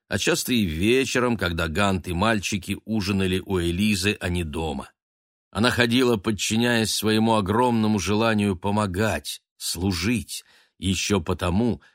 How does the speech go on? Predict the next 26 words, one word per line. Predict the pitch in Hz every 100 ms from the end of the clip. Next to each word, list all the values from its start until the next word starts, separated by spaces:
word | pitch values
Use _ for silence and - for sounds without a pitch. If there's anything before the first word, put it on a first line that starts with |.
| _
что | - - 107 -
это | 117 - 107 -
удовлетворяло | 117 110 104 98 98 104 117 107
её | 101 104 95
потребность | 95 85 113 107 101 95 - -
давать | 98 104 110 87
больше, | 73 117 110 - 104
чем | - 98
она | 101 104
получала | 92 95 95 - 101 92
взамен, | 78 90 85 110 113 - _ _ _ -
и | 95
ещё | 87 107
потому, | 76 85 71 71 110 120 _ _
что | - 92
хотя | 85 82 110 95
она, | 90 98
как | 85 87 80
и | 76
Гант, | 76 101 85 - -
издевалась | 104 101 82 95 92 104 90 87 -
над | 90 87
сараем | - 92 95 101 92 85 87
и | 98 85
дешёвыми | 92 87 - 101 85 82
постояльцами, | 78 65 - - 69 101 127 - 58 -